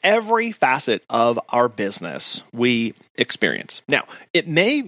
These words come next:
be experienced by passing off to somebody else, by understanding that, well, we don't want to do that, so we're gonna pass our taxes over here, blah, blah, blah. But it is a mental part of running our business. We still have to be accountable at the end of the day for the things that our business does and does not do.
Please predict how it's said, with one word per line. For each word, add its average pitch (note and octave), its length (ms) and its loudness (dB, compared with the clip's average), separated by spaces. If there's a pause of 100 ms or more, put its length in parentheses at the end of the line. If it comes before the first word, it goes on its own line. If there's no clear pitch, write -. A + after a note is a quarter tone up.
(140)
be B2 260 0
experienced G#2+ 500 -2
by G#2+ 140 2
passing A2+ 380 -2
off G#2 280 -8
to B2 100 -6
somebody - 400 -8
else, D#3 500 2
by G2 340 0
understanding B2 560 0
that, F2+ 140 -8
well, F2+ 240 -8
we G#2+ 100 -10
don't G2+ 120 -10
want G2 140 -8
to F#2+ 200 -12
do G#2 80 -8
that, C3 260 0
so - 80 -10
we're G#2 60 -18
gonna - 100 -16
pass - 240 -10
our - 80 -20
taxes D3 340 -2
over A#2 120 -4
here, A#2+ 160 -4
blah, G2 80 -6
blah, A2+ 160 0
blah. - 100 -12 (340)
But - 180 0
it F#3 240 0
is F#3 300 2 (160)
a C#3+ 60 0 (100)
mental D3+ 480 0 (180)
part F#3+ 420 0
of C#3+ 300 4
running C3 240 2
our A#2 80 0
business. A#2+ 300 -2
We F3 260 -4
still G#3 260 0
have F3 360 -2
to C#3+ 80 -6
be C3+ 120 2
accountable D#3+ 800 2
at D#3 160 0
the C#3+ 120 -2
end D3+ 100 0
of C3+ 80 2
the A2 60 -2
day B2 220 2
for - 120 -2
the D#3 100 -2
things A#3 300 0
that - 80 -6
our F3+ 140 4
business E3 340 0
does E3 300 0
and D#3 120 -2
does C#3+ 220 2
not A#2 220 -2
do. - 240 0